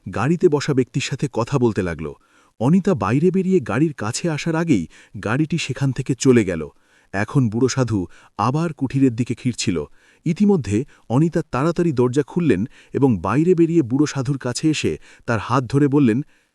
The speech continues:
"হ্যাঁ, এবার কি হলো?" অনিতা ভালোবাসার নজরে তার দিকে তাকালেন এবং তাকে জড়িয়ে ধরতেই বুড়ো সাধুর মুখে একটি হাসি ফুটে উঠল। বুড়ো সাধু সঙ্গে সঙ্গে নিজের কুঠিরের দিকে গেল এবং সেখান থেকে একটি ফল বের করে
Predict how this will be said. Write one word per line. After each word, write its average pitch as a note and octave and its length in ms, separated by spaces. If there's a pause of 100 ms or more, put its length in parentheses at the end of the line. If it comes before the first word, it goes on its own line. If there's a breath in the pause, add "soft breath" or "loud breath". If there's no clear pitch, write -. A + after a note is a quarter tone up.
(140)
"হ্যাঁ, G#2+ 300 (180)
এবার A#2+ 260
কি F3 120
হলো?" C#3 240 (540)
অনিতা D#3+ 360
ভালোবাসার C#3 600
নজরে A#2 420
তার G#2 220
দিকে A#2+ 180
তাকালেন A2 460 (340 soft breath)
এবং B2 220
তাকে B2+ 240
জড়িয়ে B2+ 360
ধরতেই A#2+ 400 (300 soft breath)
বুড়ো C3+ 280
সাধুর C#3 340
মুখে C#3 260
একটি B2+ 280
হাসি B2 300
ফুটে A2 240
উঠল। E2+ 220 (560 soft breath)
বুড়ো D3+ 240
সাধু D3+ 280
সঙ্গে F3 340
সঙ্গে D#3 320 (300 soft breath)
নিজের C#3 260
কুঠিরের D#3 480
দিকে D3+ 200
গেল C#3+ 200 (360 soft breath)
এবং B2+ 220
সেখান E3 340
থেকে D#3+ 240
একটি C3+ 260
ফল D3+ 280
বের D#3 160
করে G#2 240